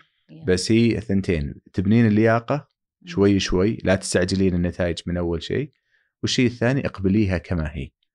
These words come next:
Speaker 2: لأنه حتى لو ما قلناها إلا الناس يحسونها حولنا.
Speaker 1: صحيح.
Speaker 2: واضح ك-، الكلام؟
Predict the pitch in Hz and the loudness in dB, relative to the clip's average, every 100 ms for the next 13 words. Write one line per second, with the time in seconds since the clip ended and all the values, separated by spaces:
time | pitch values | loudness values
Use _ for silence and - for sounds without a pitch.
0 | _ _ - 92 95 92 151 - 117 101 | _ _ -2 2 2 2 0 2 2 4
1 | 107 113 104 104 110 107 127 98 95 90 | 2 2 2 2 0 -2 -2 -2 0 0
2 | 101 - - 87 - 87 71 - - 73 | -2 -4 -8 -6 -2 -2 -4 -10 -8 -6
3 | 71 73 73 _ _ _ _ _ _ _ | -6 -8 -12 _ _ _ _ _ _ _
4 | _ _ _ _ - _ _ - 87 95 | _ _ _ _ -20 _ _ -4 2 4
5 | 95 98 - - - 85 80 - 80 87 | 4 0 -4 -10 -8 -6 -6 -4 -2 0
6 | 107 113 | 0 -4